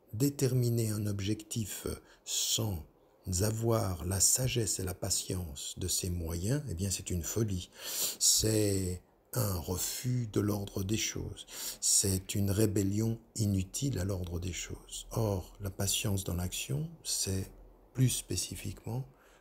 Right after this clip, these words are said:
je détermine mon objectif et je connais les règles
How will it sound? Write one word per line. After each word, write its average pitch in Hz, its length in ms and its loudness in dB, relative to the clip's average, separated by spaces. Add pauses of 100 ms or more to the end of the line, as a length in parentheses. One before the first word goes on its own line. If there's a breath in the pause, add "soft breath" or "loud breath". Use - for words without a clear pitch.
je 85 100 -6
détermine 104 640 0
mon 101 200 2
objectif 98 760 -2 (320 loud breath)
et 98 80 0
je 92 140 2
connais 90 560 -2 (320)
les 90 380 0
règles 95 580 -2